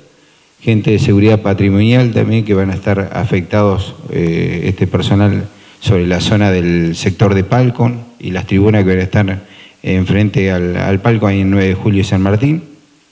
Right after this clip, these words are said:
donde va a haber una rampa destinada también para la gente con discapacidad.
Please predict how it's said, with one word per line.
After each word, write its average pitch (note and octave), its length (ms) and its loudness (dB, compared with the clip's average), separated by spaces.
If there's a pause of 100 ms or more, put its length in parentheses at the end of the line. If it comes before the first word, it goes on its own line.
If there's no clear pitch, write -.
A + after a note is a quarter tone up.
(160)
donde F2+ 240 -2
va F2+ 60 2
a F#2+ 40 2
haber G2+ 180 2
una F#2+ 180 2
rampa G#2+ 400 2
destinada F#2+ 500 -2
también F#2+ 300 -2
para F2+ 160 -2
la F2+ 100 -4
gente F#2 560 -2 (380)
con F#2+ 160 0
discapacidad. G#2 880 -2